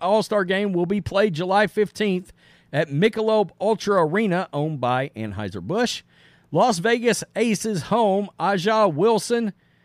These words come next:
Breanna Stewart, Brittany Griner, a la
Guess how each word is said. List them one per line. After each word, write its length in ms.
Breanna 400
Stewart, 380
Brittany 300
Griner, 480
a 120
la 540